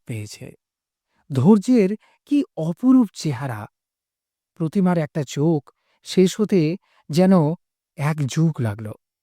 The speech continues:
ঘোর কাটিয়ে উঠে দাদা চোখের ইশারা করল। খুব সম্ভবত বোঝাতে চাইল, "কেমন দেখছিস?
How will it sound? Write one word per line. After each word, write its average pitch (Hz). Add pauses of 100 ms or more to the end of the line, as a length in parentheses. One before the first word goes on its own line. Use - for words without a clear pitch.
(560)
ঘোর 143
কাটিয়ে 135
উঠে 147 (400)
দাদা 139 (400)
চোখের 170 (180)
ইশারা 139
করল। 104 (720)
খুব 156
সম্ভবত 139 (580)
বোঝাতে 190
চাইল, 233 (640)
"কেমন 175
দেখছিস? 147